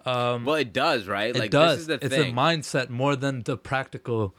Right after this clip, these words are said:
Speaker 2: If you can't make money without money, you can't make money with money. Like, this is just, like, some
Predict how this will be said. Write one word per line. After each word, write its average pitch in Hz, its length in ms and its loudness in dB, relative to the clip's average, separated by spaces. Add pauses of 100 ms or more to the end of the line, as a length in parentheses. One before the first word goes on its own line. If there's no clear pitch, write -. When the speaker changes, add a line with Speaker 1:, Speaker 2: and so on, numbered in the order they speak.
Speaker 2:
If 139 160 -6
you 160 120 -8
can't 196 280 -2
make 147 260 -2
money 127 300 0
without 107 480 -2
money, 120 500 -2 (160)
you 117 200 -6
can't 131 280 -4
make 123 220 -2
money 113 260 -2
with 95 300 -4
money. 92 340 -4
Like, 85 220 -6
this 107 180 -4
is 127 120 -8
just, 135 320 -2
like, 113 280 -2
some 113 240 -4